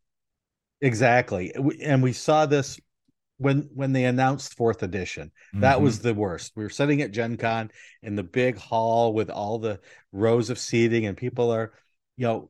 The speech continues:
Speaker 1: knew it was coming, but didn't know what was gonna be said.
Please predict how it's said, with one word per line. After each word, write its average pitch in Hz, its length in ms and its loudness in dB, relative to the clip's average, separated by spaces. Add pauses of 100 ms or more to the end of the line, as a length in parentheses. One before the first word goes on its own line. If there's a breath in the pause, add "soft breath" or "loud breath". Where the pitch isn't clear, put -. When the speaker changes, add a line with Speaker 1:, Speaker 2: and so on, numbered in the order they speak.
Speaker 1:
knew 143 500 6
it 147 100 0
was 160 180 -2
coming, 151 720 0
but 104 220 -2
didn't 127 280 -2
know 117 200 0
what 117 200 -2
was 98 120 -14
gonna 113 200 -6
be 101 140 -8
said. 117 520 0